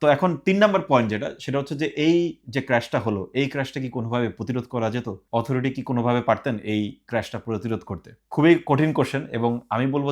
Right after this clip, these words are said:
যে এই কোশ্চেনের অ্যান্সারটা আসলে কিছুটা politically motivated as well, যেটা নিয়ে আমি আসলে কথা বলবো না। আর প্রথমে যেটা বলেছিলাম যে এই এয়ারক্রাফটগুলা মেইনটেইন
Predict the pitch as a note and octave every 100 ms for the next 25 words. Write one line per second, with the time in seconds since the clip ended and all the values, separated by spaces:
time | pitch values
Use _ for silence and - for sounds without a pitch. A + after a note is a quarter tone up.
0 | C#3 B2+ B2+ C#3 C3 C3+ C3 B2+ - A2+
1 | G#2+ - B2 A2 - A#2 A2+ A#2 _ C#3
2 | D3+ D3+ C3+ C#3 C#3+ D3 C#3+ B2 B2+ B2+
3 | B2+ B2 A2+ G#2+ G#2+ C#3 - G#2+ G#2+ G#2+
4 | G2+ G2+ G2 G#2+ G2+ G#2 G2+ G2+ G2 C3
5 | - A2 G#2+ - D#3 F3 F3+ E3+ D3+ C#3
6 | B2+ A2 G2 G2 G#2 A2 G2+ - - C#3
7 | D#3 D#3+ C#3 C3 B2+ C3 C#3+ C#3+ A2+ A2+
8 | - _ A#2 A#2+ C3+ D#3